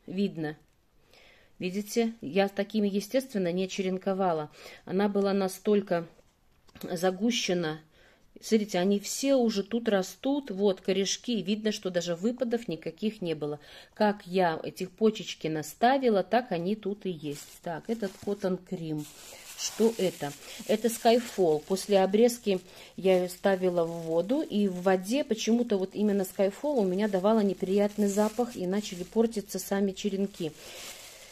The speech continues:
Я брала буквально почки, самые-самые м-, малюпасенькие, видите? Тоже они у меня.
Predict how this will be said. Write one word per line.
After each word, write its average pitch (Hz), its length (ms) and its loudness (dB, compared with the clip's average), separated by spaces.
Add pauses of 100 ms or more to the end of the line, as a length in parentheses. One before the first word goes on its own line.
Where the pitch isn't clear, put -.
(640)
Я 214 240 6
брала 208 420 6
буквально 240 580 4
почки, 226 600 2
самые-самые 233 1080 4
м-, 196 440 0
малюпасенькие, 190 1300 2
видите? 226 560 -2 (1120)
Тоже 247 500 4
они 175 300 2
у 233 80 6
меня. 175 440 2